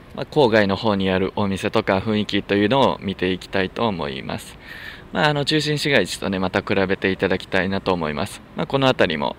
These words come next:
後でね、えー、散策しますから、今、通りの西の方を映しましたけども、まずはこの道を北の方に行きます。まあ、この辺り、セブンイレブンやくら寿司、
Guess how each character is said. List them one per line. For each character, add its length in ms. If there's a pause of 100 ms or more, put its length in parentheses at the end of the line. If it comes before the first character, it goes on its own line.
後 220
で 100
ね、 240 (360)
え 460
ー、 180
散 200
策 240
し 100
ま 100
す 120
か 80
ら、 100
今、 380
通 160
り 100
の 80
西 240
の 80
方 120
を 40
映 140
し 160
ま 100
し 60
た 80
け 100
ど 80
も、 220 (380)
ま 120
ず 80
は 80
こ 140
の 240 (160)
道 240
を 40
北 220
の 100
方 200
に 140
行 80
き 120
ま 220
す。 180
ま 60
あ、 40
こ 120
の 80
辺 300
り、 20
セ 220
ブ 120
ン 80
イ 60
レ 160
ブ 100
ン 120
や 140
く 200
ら 120
寿 120
司、 360